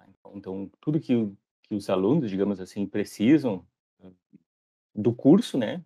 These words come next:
inicialmente é o coordenador de curso que s-, que faz esse, eh, esse primeiro contato, né?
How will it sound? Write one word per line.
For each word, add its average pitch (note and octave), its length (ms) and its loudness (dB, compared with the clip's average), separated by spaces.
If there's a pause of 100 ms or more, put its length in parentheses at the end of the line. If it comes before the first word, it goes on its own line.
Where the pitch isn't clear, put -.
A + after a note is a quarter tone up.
inicialmente A#2+ 680 0
é - 40 -12
o - 20 -14
coordenador D#3 580 -2
de C3 100 -2
curso G2+ 380 -6
que D3+ 140 -6
s-, - 300 -12 (580)
que - 160 -12
faz F2+ 360 -4
esse, C3 480 -6
eh, A2+ 400 -8 (420)
esse - 200 -12
primeiro G#2 300 -2
contato, - 500 -4
né? A#2+ 240 -10